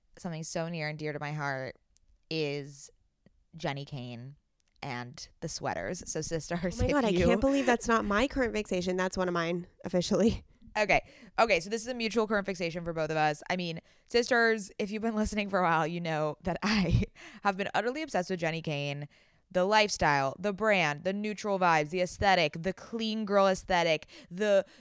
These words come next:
Speaker 1: just, like, not a speck of color, just zen, uh,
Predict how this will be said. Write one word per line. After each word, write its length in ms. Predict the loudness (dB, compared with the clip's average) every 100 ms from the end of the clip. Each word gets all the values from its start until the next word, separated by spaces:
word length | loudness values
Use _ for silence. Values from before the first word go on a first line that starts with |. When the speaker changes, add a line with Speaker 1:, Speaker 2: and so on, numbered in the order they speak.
| -8
Speaker 1:
just, 200 | -4 -2
like, 160 | -2
not 480 | -2 -4 -2 -2 -2 -6
a 60 | -8
speck 520 | -10 -4 2 2 0
of 180 | -4 -4
color, 580 | -10 -4 2 4 6 4
just 240 | 0 -8 -8
zen, 720 | -8 0 2 2 0 -2 -4 -6 -12 -14 -12
uh, 40 | -12